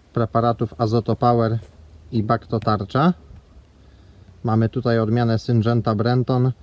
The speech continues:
Jest to wczesny mieszaniec ziarnowy. Mamy tutaj glebę lekką klasy czwartej i piątej.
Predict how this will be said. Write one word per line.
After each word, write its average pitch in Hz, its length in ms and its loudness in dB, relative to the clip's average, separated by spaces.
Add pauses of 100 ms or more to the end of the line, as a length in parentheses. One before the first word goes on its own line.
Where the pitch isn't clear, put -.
(260)
Jest 113 200 -2
to 117 100 -2
wczesny 120 640 -2 (120)
mieszaniec 113 600 0
ziarnowy. 117 640 2 (1160)
Mamy 117 260 2
tutaj 110 340 -2
glebę 107 460 2 (180)
lekką 110 580 -2
klasy 107 480 -2 (1200)
czwartej 110 600 -2
i 98 60 -4
piątej. 127 580 2